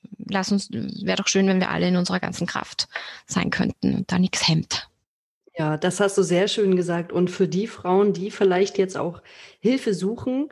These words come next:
Speaker 2: könntest du ja vielleicht noch mal sagen, wo du erreichbar bist oder wie die Leute dich finden, um, äh, bei dir Hilfe zu suchen.
Speaker 1: Genau. Also ich bin zu Hause in, in Niederösterreich mit meiner Praxis zu finden,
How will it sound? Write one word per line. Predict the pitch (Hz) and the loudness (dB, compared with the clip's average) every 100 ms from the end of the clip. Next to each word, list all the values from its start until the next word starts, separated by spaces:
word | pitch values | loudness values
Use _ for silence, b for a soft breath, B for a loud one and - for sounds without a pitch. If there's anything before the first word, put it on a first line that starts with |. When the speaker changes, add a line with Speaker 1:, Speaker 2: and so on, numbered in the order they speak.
| - | -4
Speaker 2:
könntest | 202 233 233 - | -2 0 -2 0
du | |
ja | 185 180 | 2 2
vielleicht | 190 185 190 | 2 0 -2
noch | 190 | -8
mal | 185 175 180 180 170 | -6 -4 -4 -6 -4
sagen, | 151 175 202 180 | 0 2 4 4
wo | 180 | 2
du | 226 | 2
erreichbar | 339 240 208 214 226 | 2 2 2 2 2
bist | 208 220 - | 4 2 2
oder | 190 190 | 4 4
wie | 185 | 4
die | 185 | 4
Leute | 180 180 196 190 | 4 6 6 4
dich | 165 240 - | 2 0 -2
finden, | - 220 220 220 214 208 B B | 0 0 2 -2 -4 -4 B B
um, | 196 190 | 4 4
äh, | - | 4
bei | 170 175 | 0 0
dir | 170 196 | 4 2
Hilfe | 156 147 123 | 2 -2 -6
zu | - 135 | -8 -8
suchen. | 135 - 135 - _ _ _ _ 330 | -8 -8 -10 -12 _ _ _ _ 0
Speaker 1:
Genau. | 302 208 170 180 B B B | 4 4 0 -4 B B B
Also | - 220 | -2 0
ich | - - | -2 0
bin | 269 | 2
zu | 254 | 4
Hause | 226 233 247 | 4 2 2
in, | 220 214 208 | 4 2 2
in | - 202 190 | 0 0 0
Niederösterreich | 196 202 214 233 - 247 247 262 233 226 311 - | 0 2 4 4 4 2 0 0 0 0 0 0
mit | 233 | 0
meiner | 214 208 | 0 -2
Praxis | - - - - 247 - | -4 -8 -8 -8 -8 -8
zu | |
finden, | 220 - 226 226 233 269 | -8 0 2 2 2 -2